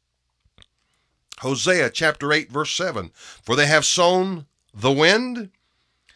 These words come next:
and they shall reap the whirlwind. It hath no stalk, the bud shall yield no meal, if so be it yield, the stranger shall swallow it up." God is flat out telling Israel,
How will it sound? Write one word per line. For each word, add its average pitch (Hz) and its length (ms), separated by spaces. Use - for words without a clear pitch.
and 139 140
they 180 100
shall 175 320
reap 233 320
the 151 120
whirlwind. 120 680
It - 100
hath 139 260
no 165 140
stalk, 180 540
the 117 120
bud 156 260
shall 160 220
yield 156 300
no 147 140
meal, 196 480
if 127 160
so 147 220
be 160 180
it 160 140
yield, 170 400
the 131 100
stranger 165 420
shall 170 220
swallow 196 520
it - 80
up." - 280
God 220 180
is 202 120
flat 180 260
out 185 200
telling 196 320
Israel, 120 560